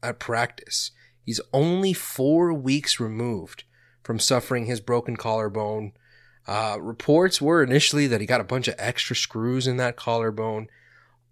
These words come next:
Already taking snaps from a trainer off at the side at Wednesday's practice. I know this doesn't mean anything just yet,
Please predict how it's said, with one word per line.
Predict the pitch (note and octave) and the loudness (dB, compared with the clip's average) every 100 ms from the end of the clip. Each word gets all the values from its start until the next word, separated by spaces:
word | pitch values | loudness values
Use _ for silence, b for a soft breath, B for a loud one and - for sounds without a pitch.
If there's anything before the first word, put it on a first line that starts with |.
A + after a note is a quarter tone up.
| - | 2
Already | C#3 E3+ F3 F3 E3 | 4 6 4 4 4
taking | D3 D#3 D3 D3 | 0 -2 -2 -2
snaps | - C#3 C3+ C3 - - b b b b | 0 2 2 2 0 -4 b b b b
from | - D3+ | -2 2
a | F3+ | 2
trainer | - D#3+ C#3+ C3+ C3 B2 b - | 2 4 4 2 0 -4 b 0
off | D#3+ E3+ | 0 2
at | |
the | F3 | 0
side | - C#3+ C3 B2+ | 4 6 6 6
at | G#2+ | 2
Wednesday's | B2+ B2+ B2+ | -2 0 0
practice. | - B2+ B2 B2 - | 2 2 2 0 -4
I | C3 | 0
know | C#3 F#3 | 4 4
this | F3+ | 4
doesn't | F3 D3+ C#3 | 2 0 0
mean | C#3+ C#3 | 2 2
anything | C#3+ B2+ A2 | 2 0 -2
just | - C3+ - | 0 0 2
yet, | C#3+ B2 - | 2 0 -2